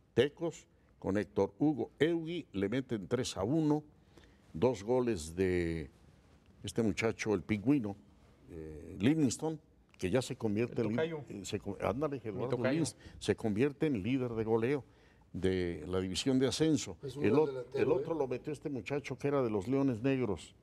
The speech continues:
Speaker 2: Sí, Argüelles.
Speaker 1: Argüelles, que está jugando estupendamente bien.
Speaker 3: Sí, pero sorprende la actuación de Eugui, un técnico que se comprometió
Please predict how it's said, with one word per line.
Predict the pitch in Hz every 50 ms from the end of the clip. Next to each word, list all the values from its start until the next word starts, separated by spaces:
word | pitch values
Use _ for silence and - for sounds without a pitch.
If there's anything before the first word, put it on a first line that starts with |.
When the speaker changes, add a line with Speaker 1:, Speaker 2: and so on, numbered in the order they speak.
| - - - - - - -
Speaker 2:
Sí, | - 165 156 151 147 147 151 147
Argüelles. | 135 135 135 131 131 135 160 160 131 - - - -
Speaker 1:
Argüelles, | - 92 98 98 113 117 110 92 90 87 - - -
que | 101
está | 95 - 151 143
jugando | 107 107 123 123 131 139 131 127
estupendamente | - - - 107 98 - 127 127 120 117 117 123 123 110 - 107
bien. | 98 92 92 85 76 - - - - -
Speaker 3:
Sí, | - 156 160
pero | 156 156 147 147 170 - - -
sorprende | - 160 156 151 - 185 196 196 190 175
la | 160 147
actuación | - - 151 135 127 131 160 175 170 151
de | 147 139 131 127 123 - -
Eugui, | 135 139 147 160 170 160 156 180 208 - - - - - - - -
un | 156 151
técnico | 131 175 160 165 180 156 135 160 139
que | - 143 135
se | - - 131 123 - - - -
comprometió | - 147 139 139 143 143 143 139 139 135 - 151 156 175 185 185